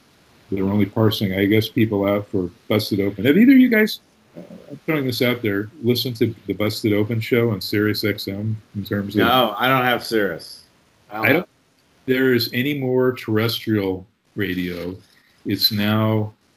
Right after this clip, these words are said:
Speaker 1: you know, everybody has podcasts, and meaning from Jim Ross to
Speaker 2: Guilty.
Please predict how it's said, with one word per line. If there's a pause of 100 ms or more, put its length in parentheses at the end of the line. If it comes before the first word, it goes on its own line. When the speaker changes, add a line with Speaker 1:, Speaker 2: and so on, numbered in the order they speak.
(100)
Speaker 1:
you
know,
everybody
has
podcasts,
and
meaning
from
Jim
Ross
to
Speaker 2:
Guilty.